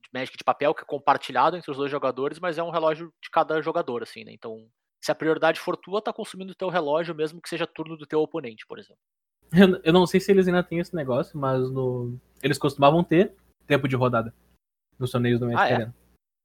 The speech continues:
Speaker 2: É, mas eu acho
Speaker 1: Não
Speaker 2: que eles
Speaker 1: sabia.
Speaker 2: faziam isso só pra aqueles Invitational, que era
Speaker 1: Hum, pode ser.
Speaker 2: Foi bem no começo, né? Depois eles só droparam, porque não funciona. Daí eles
Speaker 1: É, não,
Speaker 2: chegavam
Speaker 1: não
Speaker 2: no
Speaker 1: faz
Speaker 2: cara e
Speaker 1: sentido.
Speaker 2: diziam, "É, tu tem que conceder porque teu oponente tá com mais vida e acabou o tempo da rodada."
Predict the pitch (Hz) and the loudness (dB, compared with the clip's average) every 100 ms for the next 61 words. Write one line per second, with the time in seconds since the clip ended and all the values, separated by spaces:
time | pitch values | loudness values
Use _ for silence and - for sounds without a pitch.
0 | _ - 117 123 143 147 147 151 180 165 | _ -8 -8 0 2 6 6 6 2 4
1 | - 156 156 165 170 185 - 165 - 196 | 4 4 4 2 2 0 4 4 8 6
2 | 196 190 196 190 180 160 147 156 156 135 | 6 6 8 8 8 6 2 0 0 0
3 | 147 - 123 - _ _ _ _ _ - | 0 -2 -8 -12 _ _ _ _ _ -4
4 | 131 123 123 120 117 120 - - 190 - | 0 0 0 -4 -6 -8 -10 -10 -10 -12
5 | _ 170 170 247 - 185 190 160 139 135 | _ 6 8 8 8 8 8 6 2 2
6 | 131 147 160 156 - 143 - - 151 170 | 2 2 0 -6 -12 -18 -2 2 4 6
7 | - 131 131 - 127 139 135 131 131 135 | 6 6 4 0 0 2 2 0 -2 -4
8 | 117 - _ _ _ _ _ - 139 131 | -4 -6 _ _ _ _ _ 2 6 6
9 | 127 147 139 147 156 - 139 156 156 151 | 4 6 6 6 4 6 6 6 4 4
10 | 143 139 123 - 127 - 139 - 139 131 | 6 6 4 0 -2 0 -2 0 2 4
11 | 151 160 156 147 147 147 143 143 143 135 | 4 4 0 -2 -2 0 0 0 -2 -2
12 | 135 143 139 123 139 143 139 131 135 135 | -2 2 2 2 0 2 2 2 0 0
13 | 127 113 98 | 0 0 -4